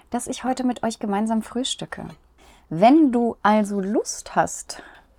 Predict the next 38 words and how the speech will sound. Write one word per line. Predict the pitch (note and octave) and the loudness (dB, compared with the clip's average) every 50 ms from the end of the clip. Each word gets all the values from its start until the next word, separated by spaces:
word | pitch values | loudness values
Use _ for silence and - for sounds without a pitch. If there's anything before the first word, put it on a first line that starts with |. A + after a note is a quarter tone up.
| _ - | _ 0
ganz | G#3+ A3+ B3+ - - | 2 2 2 0 -2
gemütlich | B3 A3+ A#3 B3+ B3+ - - A3+ A3 A3 - | -2 0 0 0 0 0 0 -2 -2 0 -2
mit | A3 G3 - _ | -4 -4 -2 _
mir | A3 G#3 G3+ G#3 G3+ - - - - - - - _ | 0 2 2 2 0 -2 -8 -16 -20 -20 -20 -2 _
beim | - F#3 F#3 G#3 | 6 6 6 6
Frühstück | - - - B3+ - - - C#4 C4+ - | 2 0 0 0 0 0 -2 -2 -2 -2
zusammenzusitzen | - - A3+ G3 F#3+ G#3 B3+ B3+ B3 - - D#3+ D#3+ E3+ E3+ E3 - - - F#3 G#3+ D4 - _ _ - - - - - - - _ | -4 -4 2 4 6 6 6 4 2 0 -4 -6 -4 -4 -6 -6 -8 -8 -6 -6 -6 -6 -8 _ _ -20 -20 -20 -20 -20 -20 -14 _
und | - G#3+ G#3 | 2 2 4
du | A3 | 4
es | G#3+ - | 2 4
gerade | - A3 G#3+ A3+ | 6 6 6 8
nicht | A#3 E4 G4 - - - | 6 4 4 0 0 6
tust, | - G4+ F4 A3 D#3+ E3+ - - - - - - - _ - _ _ _ | 8 8 8 8 6 0 -4 -8 -12 -12 -14 -16 -20 _ -20 _ _ _
dann | - G#3 F#3+ F#3+ G3 F#3+ F#3+ G3 - - - | 4 6 6 6 4 2 0 -2 -4 0 2
halte | G#3+ G#3+ - C#4 | 2 2 2 0
die | A#3+ A3 | -2 -2
Folge | G#3 - G#3 G3+ G#3 G3+ G#3+ | 0 4 6 6 6 6 2
vielleicht | - - G3 F3+ F3 F3 F3+ G3 - - | 0 -2 -2 -2 0 -2 -2 -2 -2 -2
noch | G3 F#3+ | -4 -2
einmal | - - F#3 F#3 F3 E3 - | -2 -2 -2 0 0 0 4
an | - G#3+ C4 D#4 - _ _ _ _ - - - _ - _ - _ _ _ _ | 4 4 4 4 0 _ _ _ _ -20 -20 -20 _ -20 _ -20 _ _ _ _
und | - G#3 G3+ | -2 0 2
bewahre | G3+ F#3 F3+ F3+ F#3 G3+ | 2 4 6 6 6 6
sie | G#3+ G#3 | 4 0
dir | G#3 G3+ - - | 0 2 2 0
auch | F#3 F#3+ | 0 -2
für | - - G3+ | -2 -4 -2
dein | G3 F#3+ F#3+ | -2 0 0
nächstes | F#3 F3 F3 E3+ - - - F3+ - | -2 -2 -4 -6 -8 -10 -10 -10 -10
Frühstück. | - - - F3+ E3+ - - - A#3+ D#4 - - - _ _ | -10 -8 -8 -8 -8 -8 -6 -6 -6 -6 -6 -12 -20 _ _
Denn | A3+ A3+ A3+ A3+ G#3+ | 2 2 2 2 4
dann | - A3 A#3+ A#3+ B3+ - | 4 4 4 4 -2 -4
können | - B3 B3 | -2 -2 -2
wir | A#3 G#3+ | 0 0
gemeinsam | A3 G#3 F#3+ F#3 G3+ A3 G#3+ A3 G#3 G#3 G3 | -2 -2 -2 0 0 0 0 0 0 0 0
einen | - F#3 F#3+ G#3 G#3+ | -2 -2 -4 -4 -4
kleinen | - G3 F#3 F3+ F3+ F#3 F#3+ F#3 | -4 -4 -4 -4 -2 -4 -4 -6
Frühstücksplausch | - - - - - C4 C4 - - - F#3 - - - - - - F3+ E3 D#3+ E3 F#3+ C4+ E4+ - - - - - | -8 -14 -20 -8 -6 -4 -4 -4 -6 -10 -10 -10 -12 -18 -20 -10 -4 0 0 0 0 -2 -4 -6 -8 -8 -8 -8 -10